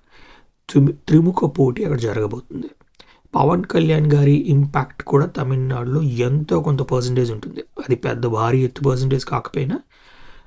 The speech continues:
సనాతన ధర్మం మీద ఇంట్రెస్ట్ ఉన్న వాళ్ళు ఇప్పటికీ బోల్డ్ మంది ఉన్నారు కాబట్టి, వాళ్ళు కొంత పర్సెంటేజ్, అది ఎంత అనేది చెప్పడం కష్టం,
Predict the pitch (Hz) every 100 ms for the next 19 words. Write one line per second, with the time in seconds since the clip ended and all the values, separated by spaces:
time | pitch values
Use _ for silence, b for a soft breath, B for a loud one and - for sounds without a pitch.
0 | b - - 135 165 180 165 139 139 139
1 | 143 139 131 123 127 139 - 131 120 117
2 | 120 131 - - 120 120 131 113 110 107
3 | 113 117 110 107 104 101 - 277 - B
4 | B B B B - 139 147 208 208 -
5 | - 156 - 143 139 127 123 120 - 120
6 | 113 120 139 131 139 135 139 139 135 -
7 | 285